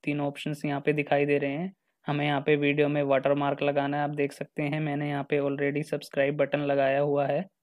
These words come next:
ठीक है। तो हम यहाँ से, मैं इसको चे-, आ, रिमूव करके और आपको दोबारा से इसे लगा के दिखाऊंगा।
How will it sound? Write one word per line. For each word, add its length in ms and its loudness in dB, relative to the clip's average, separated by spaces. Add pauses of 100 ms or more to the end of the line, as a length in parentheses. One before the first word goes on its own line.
(560)
ठीक 220 -4
है। 120 2 (440)
तो 80 4
हम 240 0
यहाँ 240 0
से, 200 -2
मैं 200 0
इसको 380 -2
चे-, 440 -6
आ, 340 -2
रिमूव 400 0
करके 420 2 (480)
और 120 6
आपको 400 2
दोबारा 380 4
से 140 0
इसे 140 -2
लगा 300 2
के 140 -4
दिखाऊंगा। 560 -4